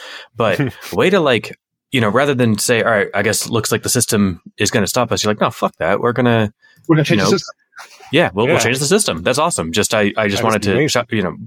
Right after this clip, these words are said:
Speaker 1: shine a light on that, is how awesome that was.
Speaker 2: That's what I wanted to ask about next. You said that you got a bunch of developers and other people in the industry to sit down with you and help you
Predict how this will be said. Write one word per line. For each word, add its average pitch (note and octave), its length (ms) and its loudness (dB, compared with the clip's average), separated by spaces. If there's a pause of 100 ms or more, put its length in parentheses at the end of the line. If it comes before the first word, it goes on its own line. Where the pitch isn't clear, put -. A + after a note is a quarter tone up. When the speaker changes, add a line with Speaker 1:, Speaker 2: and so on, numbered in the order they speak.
(100)
Speaker 1:
shine G#2+ 180 0
a F#2 40 -2
light G#2 160 2
on F#2 100 2
that, F2+ 180 0
is F2+ 180 -4
how F#2+ 180 0
awesome F#2 200 -2
that D#2 120 -8
was. - 260 -8 (380)
Speaker 2:
That's F#3+ 380 -2 (180)
what D3+ 240 0
I D3+ 80 2
wanted D#3+ 320 2
to D3 140 0
ask F3+ 240 -2
about C#3 200 0
next. F3 380 -2
You D3+ 120 0
said G#3+ 260 2
that F#3 200 2
you C3+ 100 -4
got E3 280 2
a C#3 60 0
bunch D3+ 320 0
of C#3+ 220 2
developers D3+ 580 2
and C#3 140 2
other C#3+ 180 2
people C#3 460 2
in C#3+ 120 -2
the C3+ 100 4
industry C#3+ 300 0
to A#2+ 80 2
sit C3+ 180 -2
down C3+ 200 2
with C3+ 160 -2
you C3+ 160 4
and A#2 120 0
help C#3 280 -2
you B2 260 2